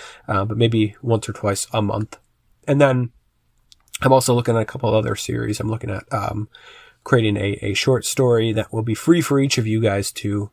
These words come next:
read and listen to, um, here on this channel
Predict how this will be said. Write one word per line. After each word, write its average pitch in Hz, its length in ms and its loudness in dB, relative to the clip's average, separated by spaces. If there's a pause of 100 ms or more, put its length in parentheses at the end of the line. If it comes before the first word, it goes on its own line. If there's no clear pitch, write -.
(120)
read 120 280 2
and 101 120 0
listen 104 280 -4
to, 104 240 -4 (480)
um, 110 140 -8
here 117 180 0
on 107 60 0
this 101 180 -2
channel 101 460 -4